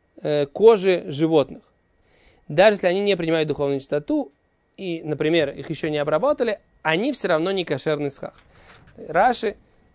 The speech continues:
э, приводит нам пример, что,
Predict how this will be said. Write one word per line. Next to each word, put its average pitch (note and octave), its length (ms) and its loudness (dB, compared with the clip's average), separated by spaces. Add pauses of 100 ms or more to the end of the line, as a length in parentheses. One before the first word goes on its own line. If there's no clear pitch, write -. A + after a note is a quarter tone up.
(120)
э, - 240 -14
приводит D#3+ 360 -2
нам C#3+ 180 0
пример, G#3 420 -4 (720)
что, A3 580 4